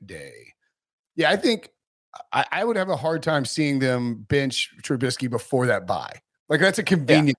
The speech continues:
Speaker 2: yeah,
Speaker 1: bye.
Speaker 2: yeah, yeah. I'm
Speaker 1: You know,
Speaker 2: with you
Speaker 1: 'cause
Speaker 2: on
Speaker 1: if you're,
Speaker 2: that.
Speaker 1: if you're five and three, I think if you're four, I think, I think w-, t-, two and six and he's, he's, he's sitting. And
Speaker 2: Yep.
Speaker 1: maybe he sits before then if it's like, you know, you're, you're one and six coming in, you know,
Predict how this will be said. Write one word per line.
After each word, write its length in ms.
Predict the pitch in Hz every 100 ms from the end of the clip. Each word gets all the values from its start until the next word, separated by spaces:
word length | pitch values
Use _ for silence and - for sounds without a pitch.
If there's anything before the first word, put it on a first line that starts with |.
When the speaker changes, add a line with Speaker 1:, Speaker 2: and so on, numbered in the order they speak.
| 104
Speaker 2:
yeah, 120 | 92
Speaker 1:
bye. 80 | 85
Speaker 2:
yeah, 140 | 78 _ _
yeah. 160 | - 92 -
I'm 100 | -
Speaker 1:
You 20 |
know, 60 | -
Speaker 2:
with 100 | 143
you 60 | 92
Speaker 1:
'cause 80 |
Speaker 2:
on 20 | 82
Speaker 1:
if 60 |
you're, 80 | 104
Speaker 2:
that. 80 | - _ _ _ _ _ -
Speaker 1:
if 60 | 160
you're 80 | 190
five 320 | - 175 180
and 120 | 151
three, 580 | - 208 196 143 135 123 _ _ _ -
I 40 |
think 120 | 262 403
if 80 |
you're 100 | 320
four, 260 | - - 214 - - _ _ _ _ _ _ 170
I 40 | 196
think, 100 | -
I 40 |
think 220 | 190 175 - _ _ -
w-, 320 | 180 170 143 _
t-, 80 | - - -
two 180 | 277
and 100 | 294
six 300 | - 202 185
and 80 | 160
he's, 160 | 139 123
he's, 260 | 147 123
he's 260 | 143 101 104
sitting. 260 | - - - _ _ _ _ _ _ -
And 120 | 147
Speaker 2:
Yep. 120 | 180
Speaker 1:
maybe 140 | 233 185
he 100 | 160
sits 220 | 160 160
before 300 | 151 139 147
then 120 | 131
if 100 | 117
it's 140 | 113 -
like, 360 | 120 107 - _ _ _ _ _ _ _ _ _
you 100 | 131
know, 100 | 135
you're, 280 | 117 113 107 110
you're 320 | 135 120 120 113
one 420 | 127 131 147 135
and 240 | 127 113 - -
six 340 | - - 139 -
coming 260 | 151 127
in, 120 | 123
you 60 | 135
know, 180 | 95